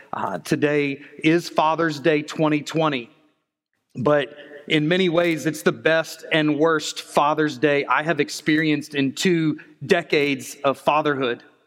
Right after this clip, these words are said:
And so the only way that I know to go about having a conversation about race in this exact moment is to share it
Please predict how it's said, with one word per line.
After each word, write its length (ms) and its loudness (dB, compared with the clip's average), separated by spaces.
And 160 -4
so 160 0
the 80 4
only 240 2
way 200 2
that 140 2
I 140 0
know 260 2
to 80 -2
go 220 2
about 380 0
having 280 0
a 60 0
conversation 840 0
about 400 0
race 400 0
in 180 -2
this 220 -2
exact 480 -2
moment 440 0
is 140 -4
to 120 -6
share 400 0
it 120 -2